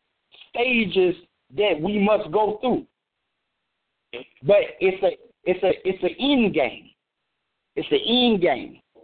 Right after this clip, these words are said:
Guess what the end game is? The end game is the end to those that's chaotic, barbarians, those that are violent and destructive. They got an end game because the,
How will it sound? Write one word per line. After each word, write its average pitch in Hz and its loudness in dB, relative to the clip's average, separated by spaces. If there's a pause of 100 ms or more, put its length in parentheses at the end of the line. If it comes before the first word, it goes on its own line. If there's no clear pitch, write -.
(300)
Guess 190 0
what 214 0
the 208 0
end 190 2
game 151 0
is? 113 0
The 202 -2
end 208 0
game 175 0
is 147 0
the 160 -4 (200)
end 185 2
to 156 0
those 180 2
that's 165 -2 (120)
chaotic, 175 -2 (720)
barbarians, 180 0 (600)
those 196 4 (120)
that 185 0
are 165 2 (560)
violent 202 -2 (140)
and 156 0
destructive. - -2 (520)
They 226 0
got 185 0
an 147 0
end 196 4
game 104 -4 (880)
because 170 2
the, 151 0